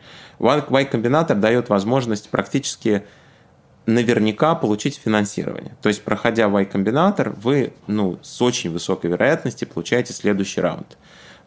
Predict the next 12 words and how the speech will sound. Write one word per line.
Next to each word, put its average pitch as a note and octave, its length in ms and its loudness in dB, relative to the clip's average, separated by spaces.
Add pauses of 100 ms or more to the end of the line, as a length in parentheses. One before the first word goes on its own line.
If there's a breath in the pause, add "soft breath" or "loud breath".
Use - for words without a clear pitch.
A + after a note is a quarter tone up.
А, F#2 240 4
причём G#2+ 400 0
в F#2+ 100 -6
достаточном G#2+ 760 0
количестве F#2+ 540 -2
денег, D3+ 380 0
то - 100 -4
есть F#2+ 160 -2
вы A#2 160 2
экономите A#2+ 720 2
на G2+ 220 2
фандрейзинге. F2 600 -2